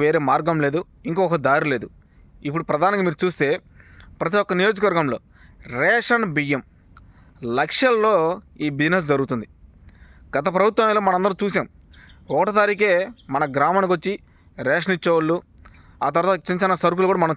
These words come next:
తీసుకునేవాళ్ళం. కానీ ఇప్పుడున్న పరిస్థితిలో రేషన్ వాహనాన్ని ఎత్తేసినాక ఎక్కడైతే పంచాయతీలో రేషన్ బియ్యం ఇస్తున్నారో మన గ్రామ ప్రజలందరూ అక్కడికి వెళ్ళి తంబెట్టి కొంతమంది బియ్యం తీసుకుంటారు.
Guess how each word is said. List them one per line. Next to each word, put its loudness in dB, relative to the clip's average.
తీసుకునేవాళ్ళం. -2
కానీ 0
ఇప్పుడున్న 0
పరిస్థితిలో 2
రేషన్ 0
వాహనాన్ని 2
ఎత్తేసినాక 0
ఎక్కడైతే 0
పంచాయతీలో 2
రేషన్ 2
బియ్యం 2
ఇస్తున్నారో 0
మన 0
గ్రామ 4
ప్రజలందరూ 2
అక్కడికి -4
వెళ్ళి 2
తంబెట్టి 0
కొంతమంది 0
బియ్యం 0
తీసుకుంటారు. -2